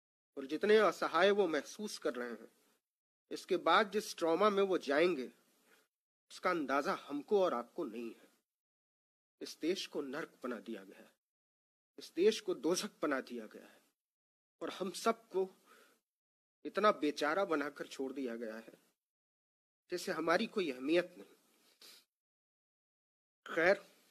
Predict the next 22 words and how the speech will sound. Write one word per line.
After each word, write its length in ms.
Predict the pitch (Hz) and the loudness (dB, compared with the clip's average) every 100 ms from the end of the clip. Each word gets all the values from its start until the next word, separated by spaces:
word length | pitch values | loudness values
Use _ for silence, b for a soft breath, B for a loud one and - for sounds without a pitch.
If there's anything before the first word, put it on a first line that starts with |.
| _ _ _ _ _ _ _ _ _ _ _ _ _ _ _ _ 165 | _ _ _ _ _ _ _ _ _ _ _ _ _ _ _ _ 0
वो 100 | 170 | 2
वक्त 240 | 214 - | 2 -2
शायद 340 | - 180 180 156 | -4 -2 -2 -2
गुजर 260 | 135 160 | -2 -2
जाएगा 360 | 135 117 110 104 _ _ _ _ _ _ _ _ _ _ _ _ _ _ _ _ _ _ _ _ 165 | -2 -6 -6 -12 _ _ _ _ _ _ _ _ _ _ _ _ _ _ _ _ _ _ _ _ -4
और 80 | |
जब 180 | 156 180 | 0 2
ये 100 | 170 | 2
गुजरा 300 | 170 147 185 | 2 2 4
हुआ 240 | 202 175 180 | 4 4 2
वक्त 340 | 180 208 - | 2 0 -2
हमारे 260 | 160 156 175 | 0 2 0
सामने 400 | - 135 165 156 | -2 -2 0 0
आएगा, 380 | 147 165 135 120 b b b b b b _ _ _ _ _ _ _ _ | 2 0 -2 -6 b b b b b b _ _ _ _ _ _ _ _
तो 80 | 175 | -4
मुझे 200 | 170 202 | 2 2
नहीं 180 | 196 226 | 4 6
मालूम 340 | 208 185 202 | 6 6 4
मैं 160 | 190 175 | 2 0
रहूँगा, 340 | 151 175 170 | 0 0 0
नहीं 200 | 143 143 | 0 0
रहूँगा, 420 | 151 139 127 131 | 0 -2 -4 -6